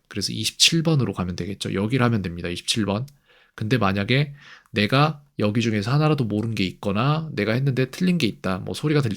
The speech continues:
다르더라, 사전 찾아보니까, 그러면은 아홉 개 올라가세요. 그렇게 해서 십칠이었으니까 육으로 가겠죠. 그럼 투, 여기서 시작을 하는 거예요. 그렇게 해서 올라가다 내려가다 하다 보면은 쭉쭉 내려간단 말이에요.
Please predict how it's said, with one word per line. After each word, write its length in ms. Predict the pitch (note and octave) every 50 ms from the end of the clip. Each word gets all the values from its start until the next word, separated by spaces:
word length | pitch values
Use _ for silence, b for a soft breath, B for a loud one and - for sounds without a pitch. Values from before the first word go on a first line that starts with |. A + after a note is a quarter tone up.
| -
다르더라, 720 | - - G#2 G2+ A#2 A2 G2+ F#2 F2+ F#2 G2 F#2+ F#2+ A2+ - _ _
사전 240 | - - B2 A#2+ B2
찾아보니까, 680 | A#2+ - C3+ C#3 C#3 B2 G#2+ - - - - F#2 - B B B B B B B _
그러면은 440 | - C3 B2 C3 C3 B2+ B2 A#2 G2
아홉 240 | E2+ F#2+ G#2+ G#2+ -
개 100 | - G2
올라가세요. 560 | F#2+ F#2 G2 F#2+ F#2+ F2+ F2+ - - G2 A2 - _ _ b b b b b b b b _
그렇게 340 | - - C3 - - - G#2+
해서 340 | G2 G2 A2 G#2+ F#2 F#2+ - _ B B B B B B
십칠이었으니까 1000 | - - - F#3+ F#3 - - _ - - - - F3+ E3 - - B2+ A2+ G#2+ G#2
육으로 380 | G2 G#2+ A2+ B2 C3+ C#3+ B2 G#2
가겠죠. 340 | G2 F2 - - - A2
그럼 120 | G#2 G2 G#2+ -
투, 280 | - - - F3 A#2 F#2+
여기서 280 | F#2+ A2 A#2+ - A2+
시작을 300 | F#2+ - - A#2+ A2 G#2+
하는 180 | G#2+ G#2+ A2 G2+
거예요. 200 | F#2+ F#2+ F#2+ - - - _ _ _ _ _
그렇게 320 | - - A#2+ A#2 - -
해서 260 | G#2 F#2 B2 A#2 A#2 B B B B B B B B B B B
올라가다 500 | A2 A2+ A#2 C3+ C#3 C3+ C3+ B2 B2+ A2+
내려가다 480 | G2 F#2 F#2 G2 F#2 G2 G2+ F#2+ G#2+ A2+
하다 160 | A#2 A#2+ A#2+
보면은 320 | A2 G#2 F#2+ F#2 F#2 F#2 F#2
쭉쭉 440 | - F3+ - - - - G3 E3+ C3+
내려간단 480 | G#2 F#2+ G2+ G2+ G2+ F#2 F2+ F2+ F#2
말이에요. 340 | F2+ F2 F2 F2 E2+ F2+ G2+